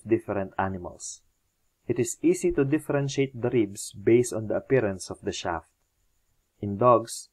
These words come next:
the shaft is distinctly cylindrical. In pig and in horse,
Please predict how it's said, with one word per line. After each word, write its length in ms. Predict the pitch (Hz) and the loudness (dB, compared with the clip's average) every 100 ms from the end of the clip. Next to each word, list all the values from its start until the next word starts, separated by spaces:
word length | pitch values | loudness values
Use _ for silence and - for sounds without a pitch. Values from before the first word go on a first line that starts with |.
| _ _ _ | _ _ _
the 100 | - | -8
shaft 380 | - 143 151 - - | -2 6 6 4 0
is 200 | 131 131 | 0 0
distinctly 760 | 110 110 - 131 123 - 120 120 | -2 -2 -2 -4 -2 2 2 2
cylindrical. 760 | - 110 110 95 95 82 78 - _ _ _ _ _ _ _ _ _ - | 2 2 2 0 -4 -4 -6 -10 _ _ _ _ _ _ _ _ _ -8
In 180 | 110 104 | -8 0
pig 240 | - 170 139 | 6 6 6
and 160 | - 135 | 2 2
in 100 | 120 | 2
horse, 560 | 117 131 104 104 - | 0 2 2 2 -6